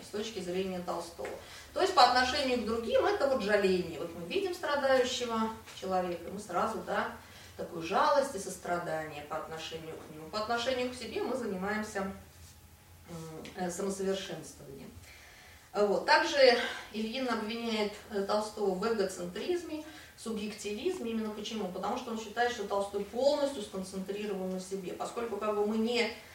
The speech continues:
можем устраивать жизнь других людей, да, мы не можем судить других людей, мы полностью должны с точки зрения Толстого быть сконцентрированы на себе. И он говорит, что вот если мы привыкаем бесконечно вот именно к такому,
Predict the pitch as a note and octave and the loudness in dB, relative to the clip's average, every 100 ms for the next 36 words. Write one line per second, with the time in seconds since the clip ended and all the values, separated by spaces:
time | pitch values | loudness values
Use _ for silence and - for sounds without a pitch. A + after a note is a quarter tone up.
0 | - - - - - - - - - - | -20 -20 -20 -20 -20 -20 -20 -20 -20 -20
1 | - - - - - G#3 C#4 D#4 B3 A3+ | -20 -12 -10 -8 -2 2 4 4 2 2
2 | A#3+ A#3 G#3+ G3+ F#3 A3+ G3+ F3+ F3 E3+ | 4 6 8 6 4 2 2 0 -4 -6
3 | D#3+ D#3 D#3+ D#3+ D#3+ D3+ C#3+ A#3+ C#4+ C#4+ | -10 -10 -10 -10 -10 -12 0 6 6 6
4 | A3+ B3+ C#4+ C4 B3 A3 F#3 G3+ F3 F3 | 2 0 0 -2 -4 -4 -4 -4 -4 -6
5 | E3+ E3 F3+ F3 F3 F3 G#3 D#4 G#4 F#4+ | -6 -8 -6 -6 -6 -4 -2 4 6 6
6 | - A#3 G#3+ A#3 C4 A3+ A3 G#3 G#3+ A3 | 4 0 2 2 2 -2 -4 -4 -2 -2
7 | G3+ G3+ G3 C#4 G#3+ G#3 - G#3 G3 G3 | 2 2 2 -2 -4 -6 -6 -6 -4 -2
8 | G3+ G3 F#3 F#3 F#3 - G3+ - - - | -2 -2 -2 -4 -4 -6 -8 -6 -6 -8
9 | - - - A3 A#3+ A#3+ B3 B3 - B3 | -12 -16 -6 0 4 8 8 6 4 6
10 | A#3+ A#3+ A3+ A3+ A#3 A#3+ G#3+ B3 G4 A#4 | 6 2 -2 -4 -2 0 0 2 4 6
11 | D4 F#3+ F#3 G3+ G3+ F3+ - F3+ F3+ G3 | 6 2 -2 -2 0 0 -2 -6 -2 -2
12 | F#3 F3+ F#3+ F#3+ F3+ D#3+ D#3 | -2 -2 -2 2 2 0 -6